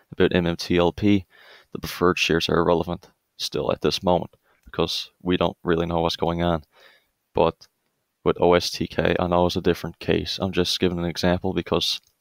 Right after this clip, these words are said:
the preferred dividend is what happened to O S T K as well. I'm not saying this will happen with Meta.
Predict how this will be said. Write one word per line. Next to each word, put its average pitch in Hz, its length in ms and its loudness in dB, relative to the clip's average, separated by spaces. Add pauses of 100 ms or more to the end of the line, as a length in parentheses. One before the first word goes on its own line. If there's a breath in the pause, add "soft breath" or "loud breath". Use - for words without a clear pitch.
(140)
the - 100 -8
preferred 90 480 -2 (200)
dividend 85 500 -2 (960)
is - 140 -4
what 87 140 4
happened 82 260 0
to 87 60 -2
O 80 60 0
S 82 160 -2
T - 280 -8
K 82 200 0
as 85 160 0
well. 87 280 2 (400 soft breath)
I'm 87 160 0
not 82 120 2
saying 85 280 0
this 82 160 0
will 82 80 -8
happen 87 280 0
with 87 140 -10
Meta. 85 320 0